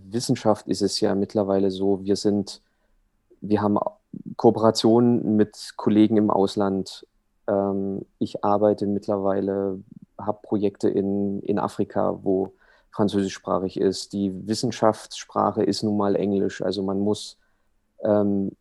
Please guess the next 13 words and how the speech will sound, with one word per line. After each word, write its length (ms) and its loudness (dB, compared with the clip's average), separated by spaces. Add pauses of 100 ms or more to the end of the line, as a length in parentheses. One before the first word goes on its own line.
schreiben 420 4
können, 340 4
man 180 2
muss, 400 -4
äh, 160 -2
Vorträge 500 4
halten 280 2
auf 180 0
Englisch 360 0
und 120 -2
so 140 -4
weiter. 240 0
Also 260 2